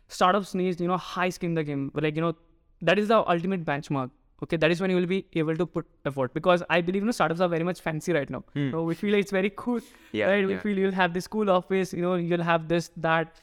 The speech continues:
Speaker 1: But it's not that, right? It's, it's way opposite, right? It's just one percent of everything that you see. Apart from this, you will have core nights, you will have, you know, lonely, lonely nights, right? You will be thinking a lot, you'll be overthinking, you know, you'll be taking,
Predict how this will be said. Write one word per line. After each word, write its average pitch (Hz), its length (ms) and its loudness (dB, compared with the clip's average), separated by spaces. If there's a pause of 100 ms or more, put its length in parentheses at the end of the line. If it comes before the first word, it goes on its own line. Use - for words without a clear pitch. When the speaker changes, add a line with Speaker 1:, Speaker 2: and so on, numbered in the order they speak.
(200)
Speaker 1:
But 165 200 2
it's - 140 -4
not 160 240 0
that, 131 220 0
right? 143 160 0
It's, - 300 -8
it's - 280 -6
way 160 220 2
opposite, 139 480 -2
right? 160 180 -2
It's 156 140 -8
just 175 200 0
one 160 220 0
percent 170 300 0
of 160 100 0
everything 151 320 0
that 147 120 0
you 139 100 -4
see. - 240 -8 (300)
Apart 151 280 2
from 170 160 0
this, 165 140 0
you 180 60 0
will 165 60 0
have 165 220 -2
core 180 180 0
nights, 165 320 -2
you 160 80 -2
will 170 80 0
have, 160 200 0 (280)
you 160 80 0
know, 160 140 4
lonely, 180 340 2
lonely 165 300 2
nights, 156 280 -2
right? 156 120 2
You 160 80 0
will 165 100 0
be 165 140 0
thinking 165 320 0
a - 20 2
lot, 151 180 4
you'll 156 140 0
be 160 60 2
overthinking, 160 600 0
you 156 60 -2
know, 165 140 0
you'll 156 160 0
be 160 220 -2 (340)
taking, 214 360 -2